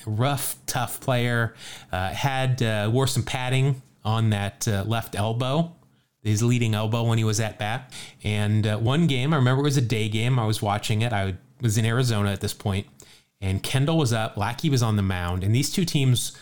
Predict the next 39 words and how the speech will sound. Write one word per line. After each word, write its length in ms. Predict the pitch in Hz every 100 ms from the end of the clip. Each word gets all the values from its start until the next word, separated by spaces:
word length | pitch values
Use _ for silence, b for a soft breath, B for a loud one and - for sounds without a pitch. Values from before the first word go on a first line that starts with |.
| B B -
didn't 240 | 147 175 139
like 260 | 113 107
each 160 | 113 -
other. 300 | 104 107 107
They 160 | 113
would, 300 | 113 117 110
uh, 240 | 113 107 110
they 160 | 131
would 120 | 139 123
always 280 | 117 107
be 140 | - 104
fighting 440 | - 104 101 95
for 140 | - 98
the, 320 | 90 90 -
the 160 | 101 98
A 40 |
L 140 | 95
West 400 | 95 95 - - - _ _
title 360 | - 107 101 98
at 100 | -
this 140 | 90
point. 300 | - 107 104 - B B B _ -
And, 440 | 101 101 104 101
uh, 200 | 104 101
Lackey 380 | 120 120 - 156
threw 200 | - 139
an 100 | 123
inside 440 | 120 - 113 104
pitch, 400 | - 127 127 - B B B -
and 640 | 101 95 98 101 - - -
Kendall 300 | - 151 131
didn't 340 | - 139 123
move, 480 | 107 107 104 85 80
and 140 | 104
it 60 | -
hit 260 | - 135 95
him. 240 | 80 87 - _ B B B B -
And, 560 | 104 104 101 104 104
uh, 400 | 110 101 92 90